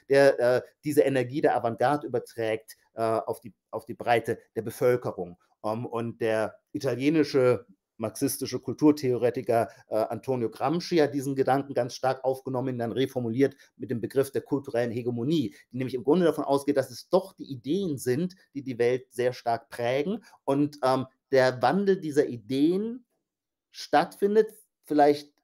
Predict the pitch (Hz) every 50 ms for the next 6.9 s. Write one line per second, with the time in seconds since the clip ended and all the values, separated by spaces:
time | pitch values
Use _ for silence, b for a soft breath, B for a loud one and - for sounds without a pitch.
0 | _ _ - - 143 131 - 151 151 175 175 - 170 151 - 165 156 151 151 143
1 | 156 147 139 143 143 - 160 151 139 139 131 - 127 135 147 143 143 143 - -
2 | 131 127 131 127 117 113 127 185 220 220 - 139 147 - - - 101 - 127 127
3 | 151 190 226 233 233 - - - 135 131 135 - - - 139 131 139 147 170 185
4 | 190 - - - 143 143 143 139 139 143 139 131 B B B B B _ - -
5 | 175 180 180 156 147 147 139 139 143 139 151 143 135 135 139 135 135 151 175 190
6 | - 190 - - - - 117 113 110 104 95 92 90 - - 90 -